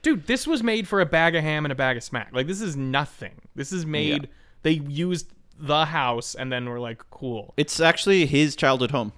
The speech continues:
Speaker 1: Of course it is. Of course it is. Fucking
Speaker 2: Yep.
Speaker 1: of course.
Speaker 2: So I got,
Speaker 1: It's so
Speaker 2: I got,
Speaker 1: very
Speaker 2: I
Speaker 1: him.
Speaker 2: got big love for this movie.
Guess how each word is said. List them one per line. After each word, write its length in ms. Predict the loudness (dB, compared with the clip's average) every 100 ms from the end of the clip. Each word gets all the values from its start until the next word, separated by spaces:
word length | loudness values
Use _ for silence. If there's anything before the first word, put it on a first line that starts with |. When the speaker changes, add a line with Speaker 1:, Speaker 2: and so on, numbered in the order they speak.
| -10
Speaker 1:
Of 100 | -6
course 220 | -4 -2
it 80 | -4
is. 180 | -6 -6
Of 220 | -4 -4
course 480 | -6 2 6 6 4
it 160 | -4 2
is. 560 | 2 2 -2 -12 -14 -20 -20 -20 -20 -20 -20
Fucking 400 | -20 -6 -2 0
Speaker 2:
Yep. 240 | 0 -2 -4 0
Speaker 1:
of 320 | 0 -2 -6
course. 140 | -6 -6 -14 -16 -16 -16 -16 -16 -20 -20 -20 -20 _ -20 -20 -18 -12 -12
Speaker 2:
So 360 | -6 -2 -2 -2
I 120 | -2 2
got, 260 | 4 4 0
Speaker 1:
It's 200 | -6 -4 2
so 80 |
Speaker 2:
I 60 | 2
got, 160 | 4 4
Speaker 1:
very 360 | 4 0 0
Speaker 2:
I 60 | 2
Speaker 1:
him. 60 |
Speaker 2:
got 200 | 2 2
big 160 | 2 4
love 240 | 4 4
for 100 | 2
this 240 | 0 0 -2
movie. 400 | -4 -6 -8 -12